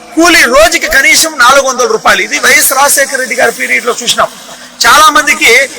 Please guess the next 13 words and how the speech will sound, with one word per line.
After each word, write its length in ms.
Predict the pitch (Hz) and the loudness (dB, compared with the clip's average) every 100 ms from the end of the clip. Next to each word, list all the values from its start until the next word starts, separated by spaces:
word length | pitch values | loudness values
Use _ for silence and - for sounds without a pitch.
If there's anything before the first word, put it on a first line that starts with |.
| 226 | -14
ఉద్యోగ 360 | 226 196 311 302 | -10 -2 2 2
అవకాశం, 360 | 277 277 254 | 2 2 0
అంటే, 280 | 254 294 254 - - - | 0 0 0 -2 -8 -2
ఆ, 80 | 220 | 0
ప్రతిరోజు 500 | 247 269 320 311 277 | 2 0 2 2 0
కూలీ 340 | 320 311 330 | -4 -2 0
లేకపోతే 720 | 302 254 214 240 277 202 226 226 - 214 - | 2 0 0 -2 2 2 2 0 -10 -6 0
ఆయన 220 | 240 269 | 2 4
ఆ 200 | 233 254 | 4 2
కాలంలోనే 500 | 302 320 311 294 277 | 2 2 2 0 -2
వచ్చేసి 320 | 262 - 254 | -2 -2 -4
తీసుకొని 360 | - 262 269 240 | -4 -6 -4 -4
వచ్చిందే 420 | 233 233 226 180 | -4 -2 0 0